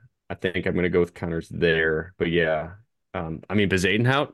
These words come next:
I love that everybody's kinda riding that. I was very, I, I guess before the show, I was between Svensson and Keith Mitchell.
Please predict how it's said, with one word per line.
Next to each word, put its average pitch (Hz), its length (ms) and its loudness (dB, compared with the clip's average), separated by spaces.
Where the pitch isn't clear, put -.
I 80 180 2
love 90 320 0
that 98 100 2
everybody's 92 400 0
kinda 95 560 0
riding 92 320 0
that. 90 340 -2
I 95 60 -2
was 95 120 0
very, 107 260 4
I, 98 120 -2
I 113 60 0
guess 127 200 2
before 139 400 4
the 151 60 8
show, 113 320 6
I 90 100 4
was 104 120 6
between 98 360 0
Svensson 95 640 0
and 95 120 -8
Keith 92 220 0
Mitchell. 95 460 2